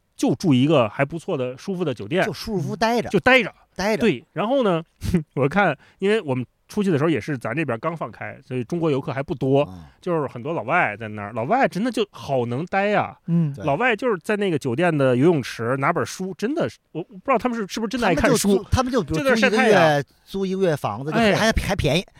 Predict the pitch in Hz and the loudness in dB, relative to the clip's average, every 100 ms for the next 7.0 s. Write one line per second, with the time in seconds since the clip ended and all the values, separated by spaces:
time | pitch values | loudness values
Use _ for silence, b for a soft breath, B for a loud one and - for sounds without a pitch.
0 | b 208 180 240 277 190 208 226 262 156 | b -4 0 4 4 4 2 2 0 -2
1 | 98 104 180 151 - 190 233 220 208 196 | -8 2 4 4 4 6 10 10 10 10
2 | 190 196 208 196 214 - 185 208 196 185 | 8 2 -4 -6 -8 -8 -4 -2 0 0
3 | 147 156 156 185 - 202 202 180 _ _ | 0 -2 -2 -2 0 0 0 0 _ _
4 | 160 175 196 180 208 175 202 208 165 131 | -8 -2 -2 -2 -2 -2 0 0 2 0
5 | 123 135 151 131 123 170 147 120 113 143 | 0 0 0 -2 -2 -2 -2 -2 -2 -2
6 | 139 113 113 202 139 151 170 143 117 | 0 -2 -4 -4 -2 0 0 0 -2